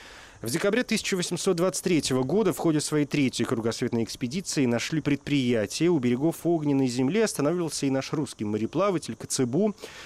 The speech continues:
который тоже оставил, э, довольно мрачное описание местных жителей. Смотрите, что он пишет. «Человек нуждается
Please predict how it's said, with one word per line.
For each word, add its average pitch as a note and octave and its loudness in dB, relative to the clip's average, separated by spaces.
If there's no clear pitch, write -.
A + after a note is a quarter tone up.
который C#3 -2
тоже G2+ 0
оставил, G#2+ 0
э, F#2 -6
довольно G#2+ 0
мрачное A2 -2
описание F#2+ -4
местных G2 -4
жителей. D3+ -2
Смотрите, A2+ -6
что - -4
он G#2 -4
пишет. - -14
«Человек A#2+ -2
нуждается C3+ 0